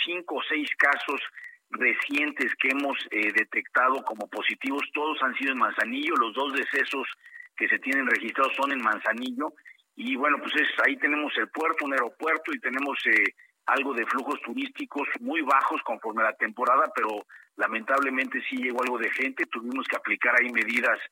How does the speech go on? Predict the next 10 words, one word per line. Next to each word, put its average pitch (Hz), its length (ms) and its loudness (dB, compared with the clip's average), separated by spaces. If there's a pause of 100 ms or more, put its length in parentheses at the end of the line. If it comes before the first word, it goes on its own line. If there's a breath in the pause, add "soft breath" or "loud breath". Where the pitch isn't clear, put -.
(380 soft breath)
más 120 240 4
restrictivas. 131 720 0 (420 loud breath)
Lo 113 120 -8
tengo 147 180 -2
que 131 180 2
decir 139 400 0
también 131 300 0
con 123 160 -6
mucha 131 260 2
claridad, 113 380 6